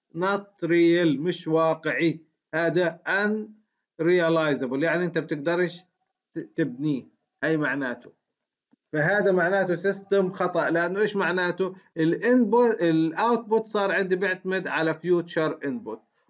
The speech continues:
وهذا يعني الفيوتشر زي الم-، القيم المستقبلية مش عندي،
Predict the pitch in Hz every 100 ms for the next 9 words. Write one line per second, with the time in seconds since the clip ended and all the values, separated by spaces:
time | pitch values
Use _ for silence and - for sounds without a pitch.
0 | - 156 202 208 208 208 190 170 185 180
1 | - - 156 165 170 233 226 208 175 202
2 | 196 185 175 165 220 214 202 202 196 190
3 | 180 180 196 180 165 151 160 143 123 -